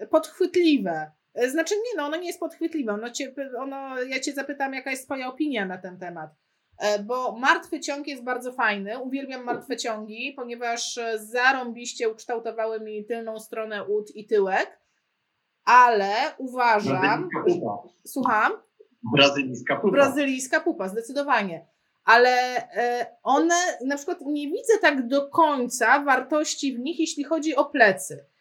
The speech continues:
Speaker 1: Jeśli chodzi o plecy, ja zdecydowanie bardziej wolę Jefferson Curl, który, e, zakłada, że jednak, e, powolutku się zginasz i masz ten segmentalny ruch w kręgosłupie,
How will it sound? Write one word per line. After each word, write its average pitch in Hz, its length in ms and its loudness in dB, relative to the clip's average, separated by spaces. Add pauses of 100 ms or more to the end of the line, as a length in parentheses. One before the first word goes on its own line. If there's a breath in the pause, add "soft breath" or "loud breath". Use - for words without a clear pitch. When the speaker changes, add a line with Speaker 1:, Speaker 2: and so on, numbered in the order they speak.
(120)
Speaker 1:
Jeśli 262 240 0
chodzi 311 340 4
o 247 80 2
plecy, 220 320 2
ja 294 100 2
zdecydowanie 277 680 0
bardziej 226 440 0
wolę 247 320 0
Jefferson 262 520 -4
Curl, 226 500 4
który, 277 420 2 (220 loud breath)
e, 247 120 2
zakłada, 277 460 2
że 277 120 -2
jednak, 269 460 0
e, 240 160 -2
powolutku 285 840 4
się 254 200 0
zginasz 233 760 2
i 254 60 -2
masz 269 240 -2
ten 269 140 -2
segmentalny 262 1040 2
ruch 254 360 0
w - 100 -20
kręgosłupie, 226 840 0